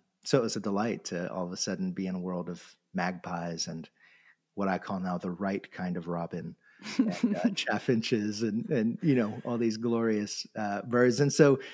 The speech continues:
Speaker 1: it just became then, we moved on from England after about five months, but everywhere we were now, whether it was Egypt or, or,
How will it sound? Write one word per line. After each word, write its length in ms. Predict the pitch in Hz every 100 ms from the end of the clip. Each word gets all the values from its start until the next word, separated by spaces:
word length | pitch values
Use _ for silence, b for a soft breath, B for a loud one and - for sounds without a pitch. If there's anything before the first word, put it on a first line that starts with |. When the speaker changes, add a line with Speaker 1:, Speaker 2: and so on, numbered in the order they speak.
| B B
Speaker 1:
it 160 | 135 139
just 200 | 160 -
became 640 | 151 - 156 151 147 143
then, 520 | 131 123 117 113 110 113
we 140 | 123
moved 300 | 127 120 107
on 180 | 110 110
from 180 | - 107
England 320 | 113 120 107
after 240 | 98 -
about 300 | 101 98 -
five 300 | - 95 92 -
months, 460 | 104 107 - - - _ _ _ _ _ _ _ - -
but 340 | 113 107 - b b b
everywhere 500 | 135 135 127 107 95
we 160 | 95 98
were 240 | 120 208
now, 400 | 92 82 - - - -
whether 240 | 98 90
it 100 | 85
was 320 | 85 80 - - b b b _
Egypt 580 | 120 113 107 101 - -
or, 300 | 85 80 - _ -
or, 320 | 78 78 -